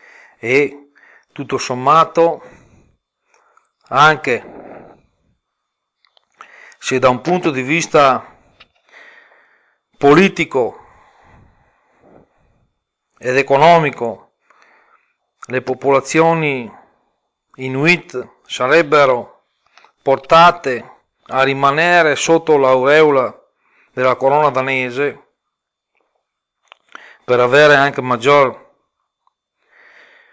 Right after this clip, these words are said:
forza politica a livello internazionale, sappiamo che hanno rivendicato da anni il diritto all'autodeterminazione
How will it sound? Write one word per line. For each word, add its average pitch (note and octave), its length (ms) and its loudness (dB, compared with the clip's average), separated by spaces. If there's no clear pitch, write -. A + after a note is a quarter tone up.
forza C3+ 640 2
politica B2 840 -10
a B2 100 -10
livello B2+ 260 2
internazionale, B2 1080 -6
sappiamo E3 800 0
che C#3 100 -4
hanno D3+ 240 2
rivendicato C#3 680 0
da C3+ 240 2
anni D#3+ 320 -6
il B2 140 -14
diritto C#3 340 -2
all'autodeterminazione C3 1200 -2